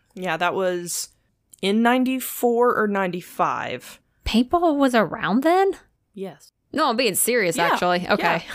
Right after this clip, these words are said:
Speaker 1: Nineteen ninety-four, yeah.
Speaker 2: I was born in nineteen ninety-four. That's why I'm asking.
Speaker 1: Oh,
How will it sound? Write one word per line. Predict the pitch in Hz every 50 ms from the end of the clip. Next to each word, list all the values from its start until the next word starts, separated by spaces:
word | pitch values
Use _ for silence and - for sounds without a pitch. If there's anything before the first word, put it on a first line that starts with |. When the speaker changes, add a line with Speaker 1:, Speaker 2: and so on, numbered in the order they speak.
| - - -
Speaker 1:
Nineteen | 233 285 294 - 330 320
ninety-four, | 320 320 294 302 294 - 240 262 339 392
yeah. | 339 277 302 339 302 220 165 - _ _ _ _ _ _ -
Speaker 2:
I | - 208 220
was | 220 202 180
born | 175 170 165 175 202 214 220 220 214 208 196
in | 185 180
nineteen | 180 175 175 165 - 185
ninety-four. | 180 175 175 170 - 180 175
That's | 170 165 -
why | 180 175
I'm | 170
asking. | 185 160 160 175 190 214 214 208 180 170
Speaker 1:
Oh, | 165 160 208 208 208 208 208 208 202 202 202 196 190 185